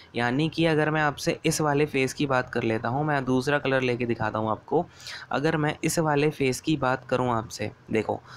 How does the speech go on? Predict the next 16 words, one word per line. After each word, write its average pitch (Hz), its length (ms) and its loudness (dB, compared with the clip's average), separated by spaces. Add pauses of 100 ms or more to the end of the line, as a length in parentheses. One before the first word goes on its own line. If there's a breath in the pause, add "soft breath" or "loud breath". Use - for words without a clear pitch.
(420 loud breath)
इस 151 160 0
वाले 165 200 4
फेस 160 260 0
की 151 120 -2
बात 143 280 0
करूँ 143 260 0
तो 170 100 0
मुझे 160 240 2
क्या 151 200 0
दिख 147 180 -2
रहा 123 160 0
है 127 180 -2 (340 loud breath)
कि 175 120 2
भाई 147 340 2 (220)
ये 143 200 2
जो 175 140 4